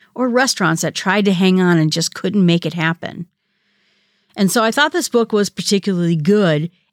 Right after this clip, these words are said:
at telling you, not necessarily step by step about how to find a job, although there's a ton of really great advice about how to do that in this book, but it's a lot of mindset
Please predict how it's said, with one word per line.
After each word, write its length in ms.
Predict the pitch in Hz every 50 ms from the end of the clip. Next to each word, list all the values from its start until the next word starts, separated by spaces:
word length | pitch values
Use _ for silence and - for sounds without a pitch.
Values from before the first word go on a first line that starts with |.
| _ -
at 140 | 202 196 -
telling 360 | - 202 233 262 269 269 254
you, 360 | 233 233 233 226 226 220 208 - _ _ _ _ _ -
not 140 | - 453 453
necessarily 400 | 453 440 427 - - 349 339 339
step 240 | 302 - - 262 -
by 120 | - 285 254
step 280 | - - 233 226 226
about 220 | 214 208 208 190 190
how 180 | 196 202 208
to 80 | 202 202
find 340 | - - 202 196 196 185 170
a 60 | 165
job, 380 | 156 190 190 180 165 156 165 - -
although 200 | 165 - 190 185
there's 220 | 202 226 220 202
a 60 | 202
ton 320 | 185 - - - 208 247 262
of 160 | 254 220 208
really 200 | 226 233 240 226
great 240 | 190 208 214 214 208
advice 360 | 190 170 190 196 196 175 -
about 200 | 175 170 - -
how 320 | - - - 196 196 202
to 140 | 190 - 180
do 180 | 160 190 220 226
that 200 | 202 170 - -
in 160 | 196 226 240
this 180 | 220 180 160 -
book, 380 | _ - 131 113 - - _ _ _ _ _ _ _ _ _ _ _
but 200 | - 220 202 - _
it's 300 | - 240 - - - - -
a 100 | - 214
lot 300 | 214 208 214 226 247 269
of 140 | 285 269 220
mindset 840 | 185 180 175 175 180 202 208 208 180 - - 156 135 - - -